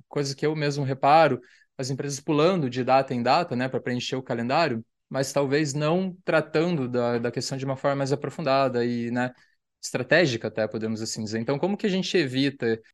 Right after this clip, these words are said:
essas ciladas, né, de cair num, numa jogada fácil aí de co-, celebrar uma data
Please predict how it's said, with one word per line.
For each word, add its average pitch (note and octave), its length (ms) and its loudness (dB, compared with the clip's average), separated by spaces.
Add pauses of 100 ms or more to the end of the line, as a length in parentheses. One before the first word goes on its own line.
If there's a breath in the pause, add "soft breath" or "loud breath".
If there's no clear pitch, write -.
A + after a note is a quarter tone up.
essas C3 300 -4
ciladas, B2+ 680 4
né, A#2 120 -2
de B2 160 -6
cair B2+ 340 2
num, C3 140 -2
numa A#2 680 -2 (120)
jogada A#2+ 400 -2
fácil A#2+ 500 0
aí A#2 60 -2
de A2+ 120 -6
co-, A2+ 220 -6
celebrar A2+ 420 -2
uma A#2+ 140 -2
data A2 640 0